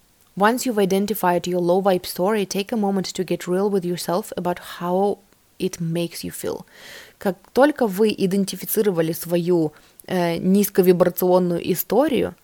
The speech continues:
э, уделите время тому, чтобы по-честному поговорить с собой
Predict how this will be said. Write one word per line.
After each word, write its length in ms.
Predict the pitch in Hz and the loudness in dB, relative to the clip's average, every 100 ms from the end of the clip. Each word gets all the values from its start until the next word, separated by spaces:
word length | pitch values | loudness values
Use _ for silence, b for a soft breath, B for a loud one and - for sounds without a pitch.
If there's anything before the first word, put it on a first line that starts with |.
| b b b b - | b b b b -10
э, 320 | 196 185 180 | -4 -2 0
уделите 580 | 196 180 202 226 277 214 | 0 0 0 0 0 -2
время 440 | 170 185 214 208 | -2 0 2 0
тому, 560 | 185 180 175 185 262 277 | -2 -2 0 0 -2 -4
чтобы 640 | - - 202 208 170 160 - | -6 -2 0 2 2 0 -2
по-честному 680 | 180 170 - 214 226 208 175 | -6 -4 0 0 0 -2 -2
поговорить 500 | 170 165 175 180 185 | -2 -2 0 -2 -2
с 40 | |
собой 500 | - 175 160 160 233 | -4 -2 0 2 0